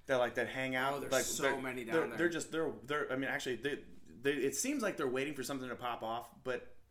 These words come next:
Speaker 1: ultimately never anything happens, and
Speaker 2: They're
Speaker 1: it just
Speaker 2: ju-,
Speaker 1: looks like a
Speaker 2: no.
Speaker 1: very over-policed
Speaker 2: They're basically
Speaker 1: kinda
Speaker 2: just
Speaker 1: thing.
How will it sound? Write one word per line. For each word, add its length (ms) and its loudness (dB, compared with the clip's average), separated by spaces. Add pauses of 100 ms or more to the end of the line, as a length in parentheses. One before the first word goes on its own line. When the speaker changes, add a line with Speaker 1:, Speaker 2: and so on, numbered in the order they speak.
(160)
Speaker 1:
ultimately 440 0
never 560 -2
anything 400 -6
happens, 520 -8
and 80 -2
Speaker 2:
They're 100 4
Speaker 1:
it 20 -2
just 160 0
Speaker 2:
ju-, 60 0
Speaker 1:
looks 140 4
like 80 2
a 40 0
Speaker 2:
no. 60 -2
Speaker 1:
very 240 6
over-policed 840 -2
Speaker 2:
They're 140 6
basically 460 0
Speaker 1:
kinda 160 4
Speaker 2:
just 180 2
Speaker 1:
thing. 80 -12